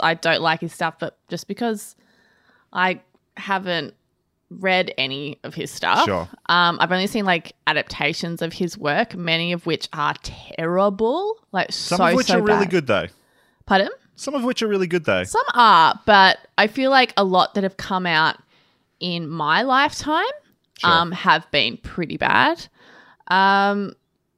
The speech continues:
Speaker 1: I haven't seen the original Christine.
Speaker 2: Neither.
Speaker 1: I know that it's beloved, um, so I think it's a really weird choice to remake it, considering his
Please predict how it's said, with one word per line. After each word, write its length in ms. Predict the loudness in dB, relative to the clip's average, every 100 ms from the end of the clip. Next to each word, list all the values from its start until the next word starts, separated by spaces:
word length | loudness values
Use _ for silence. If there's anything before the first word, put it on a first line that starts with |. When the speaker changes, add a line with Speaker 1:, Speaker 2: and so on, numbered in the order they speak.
| _
Speaker 1:
I 60 | 2
haven't 260 | 2 2
seen 220 | 0 0
the 120 | 0 0
original 440 | -2 -2 -4 -6
Christine. 640 | -6 -8 -6 -4 -4 -4 -6 -14 _ -8
Speaker 2:
Neither. 360 | -6 -4 -6 -8 -16 -4
Speaker 1:
I 140 | 0 2
know 320 | 4 6 6
that 160 | 4
it's 320 | 0 -4 -12 -16
beloved, 520 | -6 -2 -2 -4 -2 -4 -4 _ _ _ _ _ _
um, 240 | 0 0 -2
so 160 | 2
I 100 | 2
think 180 | 2 -2
it's 120 | 2
a 80 | 0
really 280 | 0 -2 -4
weird 360 | -4 -2 -4
choice 340 | -4 -6 -6 -8
to 140 | -10
remake 440 | -8 -6 -4 -4 -4
it, 220 | -6 -6
considering 640 | -2 -2 -2 -4 -2 -2 -2
his 720 | -4 2 4 4 0 -10 -18